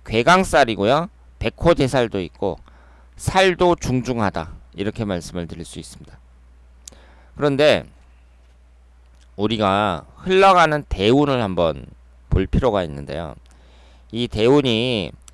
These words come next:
아홉 살서부터 열여덟 살까지 개의 대운이고 열아홉 살서부터 스물여덟 살까지가 임술 대운이에요. 이 임술 대운이 별로 안 좋았죠.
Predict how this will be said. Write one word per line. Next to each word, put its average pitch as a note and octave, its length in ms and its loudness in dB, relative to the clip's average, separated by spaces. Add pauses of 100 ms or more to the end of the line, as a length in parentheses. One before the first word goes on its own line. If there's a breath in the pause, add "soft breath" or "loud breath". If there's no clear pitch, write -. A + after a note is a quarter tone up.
(360 soft breath)
아홉 C#3 340 6
살서부터 D3+ 880 2
열여덟 A2+ 460 4
살까지 A2 460 -2
개의 A2+ 400 0
대운이고 G2+ 640 -2 (460 soft breath)
열아홉 E3+ 420 6
살서부터 D3+ 480 0
스물여덟 C#3 560 2
살까지가 G#2+ 560 -2
임술 C#3 500 -2
대운이에요. G2 600 -2 (380 soft breath)
이 C3+ 240 2 (100)
임술 A3 440 2
대운이 G#3+ 340 6
별로 A2+ 280 2
안 F2 240 -2
좋았죠. - 380 -8